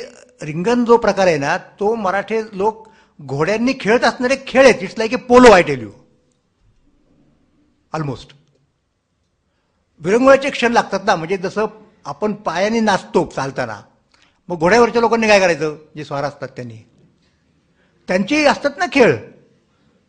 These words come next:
तर त्याच्यातनं ते आलेलं आहे. म्हणजे त्याला धार्मिक एक हे आहे, म्हणजे टिंज ज्याला म्हणतो आपण, एक अंग आहे, असं आस्पेक्ट आहे. पण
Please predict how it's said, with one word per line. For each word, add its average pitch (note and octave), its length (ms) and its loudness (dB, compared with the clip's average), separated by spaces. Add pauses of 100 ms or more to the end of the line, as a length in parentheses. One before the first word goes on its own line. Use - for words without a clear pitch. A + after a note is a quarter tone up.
(640)
तर A#3 40 0
त्याच्यातनं A#3+ 500 -2
ते E4 120 0
आलेलं A#3+ 280 8
आहे. C3+ 340 0 (1500)
म्हणजे G3+ 160 -4
त्याला A3 300 0
धार्मिक G3 640 -4 (100)
एक A3+ 200 -4 (380)
हे G3 140 -4
आहे, G#3+ 280 2
म्हणजे C3+ 200 -8
टिंज G3 600 -8
ज्याला F3 160 -4
म्हणतो D3 220 -6
आपण, B2 240 -10 (140)
एक D#3 120 -20
अंग D#3+ 200 -10
आहे, D3+ 240 -2
असं G#2 220 -18
आस्पेक्ट E3+ 400 -12
आहे. B2 420 -6 (680)
पण A#3+ 180 -4